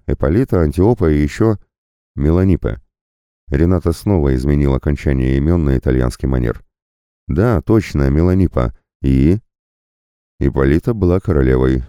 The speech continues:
но Эрколи её убил, а других взял в плен. Меланипа отдала ему пояс, и он её отпустил. Антиопу он подарил Тесео, как трофео». «Трофей», поправила его Нелли, еле сдерживаясь, чтобы не рассмеяться.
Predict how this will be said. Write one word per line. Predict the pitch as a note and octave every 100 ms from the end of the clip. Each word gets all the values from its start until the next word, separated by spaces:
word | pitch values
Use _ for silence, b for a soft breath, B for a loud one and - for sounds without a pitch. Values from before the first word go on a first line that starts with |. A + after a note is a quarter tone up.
| - -
но | C2+ D2
Эрколи | D#2+ - A2 A#2+
её | A#2 G#2+ G#2
убил, | A2 G2+ G2+ - - _ _ -
а | C#2
других | C#2 D2+ D#2+ G#2+ F#2
взял | D2+ C2+ E2+
в | D#2+
плен. | C2+ B1 A#1+ - _ _ _ _ _
Меланипа | - C2+ C2+ C2 F#2+ - A#2+ A#2 E2+
отдала | C#2+ C2 C#2+ E2 F#2+
ему | F#2 F#2
пояс, | - A#2+ G2 C2+ -
и | B1+
он | C#2 D2
её | D#2+ D#2+
отпустил. | D#2 E2 - C2+ A#1 - _ _ _ _ -
Антиопу | D2+ D2+ - A#2 B2 B2 A#2+
он | G2 F#2
подарил | E2+ D#2 F2+
Тесео, | - - - B1+ C2 C#2 -
как | - -
трофео». | E2+ - B1 A#1+ A#1+ - _ _ _ _ _
«Трофей», | E2 E2 D2+ E2 D2 B1 _ _ _
поправила | - B1+ C2 A#1+ A#1+
его | A#1+ A#1+
Нелли, | A#1+ E2 F2+ F2 - _ -
еле | F2 F#2 F2
сдерживаясь, | D#2 G2+ F2 F2 E2 D#2 -
чтобы | - - C#2+ C#2
не |
рассмеяться. | C#2 - C#2+ C2 A#1 - -